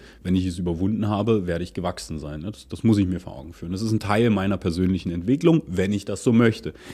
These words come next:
Ja, keiner, keiner zwingt dich dazu, deinen Ängsten zu begegnen. Du, du musst auch nicht jeder Angst begegnen. Ich meine,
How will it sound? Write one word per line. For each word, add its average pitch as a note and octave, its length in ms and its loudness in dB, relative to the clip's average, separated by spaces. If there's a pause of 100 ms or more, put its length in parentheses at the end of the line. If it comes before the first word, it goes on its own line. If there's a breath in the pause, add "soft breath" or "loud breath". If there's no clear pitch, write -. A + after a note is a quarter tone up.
Ja, B2+ 80 -6
keiner, B2 400 2 (260 loud breath)
keiner A2 240 4
zwingt A#2+ 320 6
dich G#2 100 6
dazu, F2 280 -2
deinen D#2 220 -6
Ängsten - 340 -14
zu D2+ 120 -12
begegnen. D#2 440 -10 (180 loud breath)
Du, - 80 0
du A2 140 6
musst F#3+ 260 8
auch F2 120 2
nicht F2+ 140 -2
jeder E2 220 -2
Angst E2 240 -8
begegnen. E2+ 360 -2
Ich F#2 100 2
meine, G#2+ 240 4